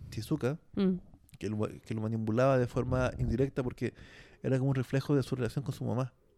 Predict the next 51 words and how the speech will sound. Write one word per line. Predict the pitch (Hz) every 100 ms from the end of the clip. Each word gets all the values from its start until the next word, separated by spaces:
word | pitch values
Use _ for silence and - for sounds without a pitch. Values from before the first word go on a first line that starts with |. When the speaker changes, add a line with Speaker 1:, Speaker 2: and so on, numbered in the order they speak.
| - -
Speaker 2:
Sí, | 185 180
pues, | -
todo | 180
el | 190
rato. | 180 - -
Speaker 1:
Pero | 117 117 113 110 110 -
el |
hermano | 110 120 139
siempre | - 156
estuvo | 151 156
ahí, | 120 185
pues. | 139 107
De | 104
hecho, | - 135
siempre | - 151 151
como | 147 143
que | 135
lo | 127
comentaba, | 123 123 123 139 160 151
le | 131
decía, | 123 - 131
"Oye, | 156 147
¿cómo | 135 127
estás?", | 151 147 143
¿cachai? | 135 147 143 - - -
Speaker 2:
Mm. | 185 175 - _ -
Speaker 1:
Incluso | 123 139 147 160 156
esta | - 127 147
rivalidad | 139 120 113 127
estaba | 156 147 139
sola, | - 165 156 -
solamente | 160 147 170 165
en |
la | 139
mente | 160 135
de | 120
él. | 147 117 _ _ _ -
Cuando | 120 131
él |
comenta | 143 139 147 147
que | 147
su | - -
hermano | 117 139
se | 139
puso | 131 131 143
como | 135
a, | 123 123 113 - -
como | 123
a |
pololear, | 117 107 107 123 139
¿cachai? | 165 -